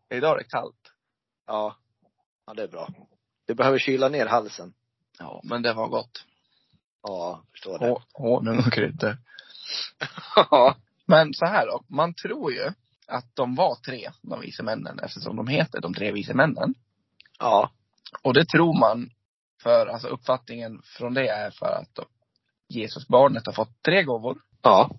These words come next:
Speaker 1: Och då antar man att varje man hade med sig en gåva. Men då finns det forskare som tror att de kunde ha varit fler vise män.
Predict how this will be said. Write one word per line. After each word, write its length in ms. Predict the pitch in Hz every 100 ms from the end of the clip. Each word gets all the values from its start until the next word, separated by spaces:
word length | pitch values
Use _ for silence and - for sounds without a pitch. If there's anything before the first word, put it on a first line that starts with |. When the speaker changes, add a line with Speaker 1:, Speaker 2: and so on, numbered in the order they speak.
| -
Speaker 1:
Och 100 | 113
då 100 | 123
antar 440 | 131 131 120 123 117
man 180 | 120 117
att 120 | 117
varje 400 | 127 120 127 131
man 300 | 123 113 117
hade 200 | 113 117
med 200 | 110 110
sig 140 | 110
en 200 | - 120
gåva. 420 | 113 107 135 131 - _ _ _ _ _ _ -
Men 100 | 123
då 100 | 147
finns 180 | 180 175
det 100 | 156
forskare 440 | - 135 - 156
som 140 | 120 120
tror 220 | 123 120
att 100 | 117
de 100 | 117
kunde 240 | 113 113
ha 100 | 135 113
varit 260 | 104 - - - _
fler 340 | - - 349 -
vise 260 | 87 -
män. 220 | - -